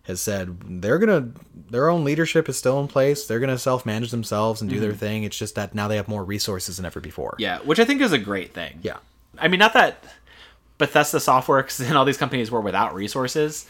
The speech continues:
Speaker 1: Mm-hmm.
Speaker 2: but they, they definitely have, like, you know, a huge,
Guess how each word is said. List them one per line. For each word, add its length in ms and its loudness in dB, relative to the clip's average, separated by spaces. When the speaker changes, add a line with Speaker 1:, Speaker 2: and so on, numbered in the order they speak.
Speaker 1:
Mm-hmm. 240 2
Speaker 2:
but 480 0
they, 220 -2
they 160 -6
definitely 300 -2
have, 200 6
like, 300 2
you 100 -6
know, 320 -2
a 80 -6
huge, 960 -2